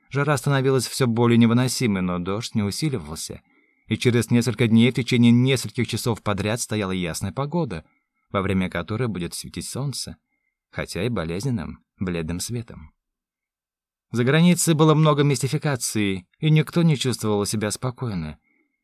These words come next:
И все же приступы ужаса, сопровождавшие прежние капризы стихии,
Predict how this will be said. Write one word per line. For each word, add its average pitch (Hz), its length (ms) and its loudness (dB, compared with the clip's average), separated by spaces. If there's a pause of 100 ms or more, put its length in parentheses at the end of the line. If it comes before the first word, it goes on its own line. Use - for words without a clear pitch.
И 98 120 -6
все 104 240 -6
же 120 100 0
приступы 120 460 -2
ужаса, 117 480 -2
сопровождавшие 110 800 -2
прежние 101 560 0
капризы 101 400 -4
стихии, 95 680 -6